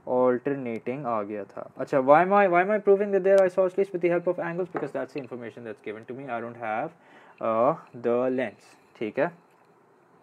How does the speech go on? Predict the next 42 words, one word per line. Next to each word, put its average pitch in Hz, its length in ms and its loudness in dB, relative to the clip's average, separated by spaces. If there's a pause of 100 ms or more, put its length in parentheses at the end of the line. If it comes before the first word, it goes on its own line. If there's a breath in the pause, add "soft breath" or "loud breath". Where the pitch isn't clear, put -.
(1000 loud breath)
उसके 196 420 4
बाद, 170 420 8
उसके 156 280 -2
बाद 131 420 4
सीन 127 300 -8
ये 123 120 -6
है 117 440 -6 (120)
कि 110 400 -4 (840)
एक 160 220 4
और 185 180 10
प्रॉपर्टी 160 400 2
जो 143 100 -2
हम 135 100 -4
इसमें 131 220 -8
अप्लाई 113 240 -4
करेंगे 110 280 -8
वो 131 140 -4
है 117 120 -6
सेम 110 260 -14
सेगमेंट, - 560 -18
और 139 120 4
उस 190 300 0
सेम 196 180 2
सेगमेंट 180 400 -2
की 190 80 2
वजह 170 220 2
से 170 160 -4
ये 131 200 -2
भी 156 120 0
एक्स 160 180 -2
के 180 100 -4
बराबर 160 280 2
हो 160 60 -2
जाएगा। 156 280 -2
क्यों? 165 320 -6
क्योंकि 147 220 -6
ये 135 360 -2
एक्स 147 200 -6
है 156 120 -2
तो 151 160 -8
obviously, 131 320 -4
अ, 143 120 -2